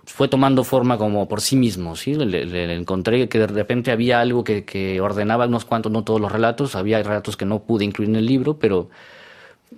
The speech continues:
pero se fue gestando así también, ¿no? No, no, no fue, no hubo tanto una idea de partida como,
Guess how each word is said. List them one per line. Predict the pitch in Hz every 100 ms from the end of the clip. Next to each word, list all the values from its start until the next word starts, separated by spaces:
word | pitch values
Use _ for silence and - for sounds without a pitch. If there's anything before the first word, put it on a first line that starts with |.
| - -
pero | 127 117 117 110 107
se | -
fue | 113 147
gestando | 139 - 151 135
así | - 170
también, | 104 95 95 92
¿no? | 101 143
No, | 131
no, | 120 127 -
no | 135 135
fue, | 165 160
no | 156
hubo | 156
tanto | 156 156 147
una | 143
idea | 135 131
de | 131
partida | - 110 - 147 151
como, | 117 107 107